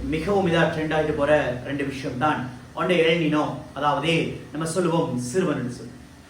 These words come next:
அதே நேரம் லா நினா, சிறுமி என்று சொல்லி சொல்லுவோம். இதை நம்ம குறிப்பிடுறோம் வந்து உலகத்தில் ஏற்படக்கூடிய ஒரு நீண்ட கால வானிலை அல்லது ஒரு காலநிலையை தான் நம்ம குறிப்பிடுறோம். இது ஒரு சீசோ எஃபெக்ட். உலகத்தின் ஒரு பக்கம் அதிக அளவுல மழை பொழிய, அடுத்த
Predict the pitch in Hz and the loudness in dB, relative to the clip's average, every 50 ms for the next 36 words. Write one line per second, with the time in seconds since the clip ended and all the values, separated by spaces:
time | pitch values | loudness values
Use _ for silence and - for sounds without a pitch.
0 | - - - - 190 196 220 214 214 220 208 196 190 175 180 185 190 202 196 175 | -20 -12 -4 0 2 2 4 4 4 4 4 4 2 4 6 6 6 6 4 2
1 | 170 170 170 170 170 - - - - 196 190 185 160 139 123 123 123 123 123 123 | 2 2 2 2 0 -2 -6 -4 0 0 2 2 2 0 -2 -4 -6 -6 -6 -8
2 | - - - - - - - - - - - - - 240 285 311 311 311 - - | -8 -10 -12 -14 -16 -18 -20 -20 -20 -20 -20 -8 0 2 4 6 6 6 4 4
3 | 262 254 254 247 240 240 - 208 190 180 175 185 202 190 165 151 - 160 196 208 | 2 0 0 4 4 4 4 4 2 0 2 2 4 4 4 2 2 0 0 0
4 | 220 202 190 185 175 175 165 160 156 151 143 156 147 147 156 165 143 143 135 139 | 0 0 -2 -2 -2 -2 -2 -2 -2 -2 -2 -2 -2 -2 0 0 0 0 0 -2
5 | 143 165 190 190 180 165 160 156 151 151 147 - 143 156 156 147 135 127 120 127 | -4 -2 -2 -2 0 0 0 0 0 0 0 0 2 2 2 2 0 -2 -4 -4
6 | 123 127 131 180 185 165 - - - - - - 185 190 190 - 220 220 214 214 | -6 -4 0 2 2 2 2 -2 -6 -12 -10 -6 -4 -4 0 4 6 6 6 6
7 | 196 175 165 156 143 - 175 165 151 143 143 139 - 156 147 - - - - - | 4 2 2 2 2 2 0 -2 0 -2 -2 -4 -4 -4 -4 -4 -6 -10 -14 -16
8 | - - - - - - - - - - - - - - - - - - - - | -18 -20 -20 -20 -20 -20 -20 -20 -20 -20 -20 -20 -20 -20 -20 -20 -20 -20 -20 -20
9 | - - - - - - 233 294 302 311 302 - - 320 320 269 240 247 233 190 | -20 -20 -20 -16 -4 2 6 6 6 6 6 2 2 0 0 2 4 4 4 4
10 | 180 - - - - - - - - - - - - - - 220 262 294 320 320 | 4 0 -4 -8 -14 -16 -18 -20 -20 -20 -20 -20 -12 -4 0 2 4 4 4 2
11 | 320 294 254 240 247 247 254 254 247 - 240 233 196 180 170 - 175 180 190 196 | 2 4 4 6 6 6 6 4 2 2 2 2 0 0 -4 -4 -2 0 0 2
12 | 196 190 190 175 165 165 165 175 175 170 170 170 165 185 175 160 156 156 - | 2 2 2 2 2 0 0 0 0 0 0 0 2 2 2 2 2 0 -2